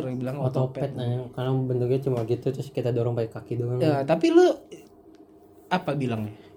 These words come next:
Speaker 2: Ya, otopet, anjir.
Speaker 1: Otopet, kan?
Speaker 2: Masa skuter?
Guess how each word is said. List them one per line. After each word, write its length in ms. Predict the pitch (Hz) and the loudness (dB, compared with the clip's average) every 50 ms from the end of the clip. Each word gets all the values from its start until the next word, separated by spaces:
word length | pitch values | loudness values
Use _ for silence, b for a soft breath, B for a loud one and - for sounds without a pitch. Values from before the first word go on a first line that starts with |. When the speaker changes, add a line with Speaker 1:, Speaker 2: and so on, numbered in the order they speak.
| - - - - - - | -20 -20 -20 -20 -18 -12
Speaker 2:
Ya, 240 | - 139 117 110 - | -6 -4 -4 -2 -2
otopet, 480 | - 113 113 - 160 180 - - 160 156 | -4 -4 0 0 -2 -2 0 -2 -4 -2
anjir. 220 | - 131 143 147 | 0 0 0 0
Speaker 1:
Otopet, 400 | - 131 - 202 220 - 202 - | 0 0 2 2 4 4 2 0
kan? 160 | - 139 156 | 2 0 0
Speaker 2:
Masa 160 | 185 214 185 139 | 2 2 0 0
skuter? 340 | 123 123 120 - - 165 | 0 -2 -2 -2 -4 -6